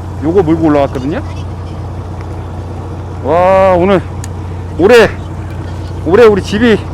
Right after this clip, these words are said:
본부장님 바빠지시겠는데요? 딱, 딱 집이 거 몰고 올라왔어. 딱 집이 거. 좀 아까도 그렇고 지금도 그렇고. 요게 원래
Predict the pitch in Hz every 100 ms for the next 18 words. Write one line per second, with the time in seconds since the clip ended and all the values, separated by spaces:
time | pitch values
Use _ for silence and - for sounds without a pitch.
0 | - - - - - 196 233 233 202 175
1 | 247 240 214 208 190 160 151 233 - -
2 | - - - - - - - - 262 -
3 | - - 269 - 220 254 240 185 170 151
4 | 139 - 170 - 156 - 123 - - -
5 | - - - - 233 247 233 202 175 160
6 | 151 156 151 135 120 120 127 214 - -
7 | - - - - - - - - - -
8 | - - - - - 131 180 220 202 156
9 | 170 202 175